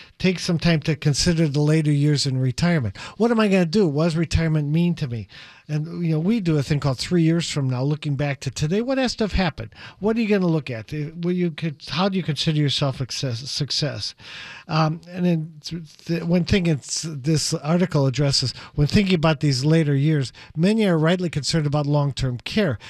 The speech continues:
This is when a senior needs full-time help to do even the most basic activities.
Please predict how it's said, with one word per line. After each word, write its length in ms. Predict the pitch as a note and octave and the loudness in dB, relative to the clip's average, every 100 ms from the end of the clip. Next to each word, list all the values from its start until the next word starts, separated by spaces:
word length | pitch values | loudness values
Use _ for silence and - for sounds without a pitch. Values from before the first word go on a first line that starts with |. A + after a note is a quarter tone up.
| - _ | -20 _
This 260 | D#3 G3+ F3+ | 2 2 0
is 80 | |
when 200 | D#3 E3 | 0 2
a 80 | D3+ | 2
senior 420 | C3 - F3 E3 | 2 2 2 2
needs 380 | D3+ D3+ D3 - - - - | 2 2 0 -4 -14 -20 -20
full-time 680 | - - F3 F3 E3 D#3+ D3+ | -6 -2 0 0 0 2 2
help 340 | C3+ D#3 C#3 - | 2 0 -2 -8
to 160 | - | -4
do 100 | C3+ | 2
even 240 | E3 C#3+ C#3+ | 2 2 0
the 60 | |
most 320 | C#3+ D3 C#3 - | 2 0 0 0
basic 420 | F#3 F3 D3+ - | 0 0 -2 -2
activities. 720 | B2 - - F3 A2+ G#2 | -4 -2 -2 -2 -2 -6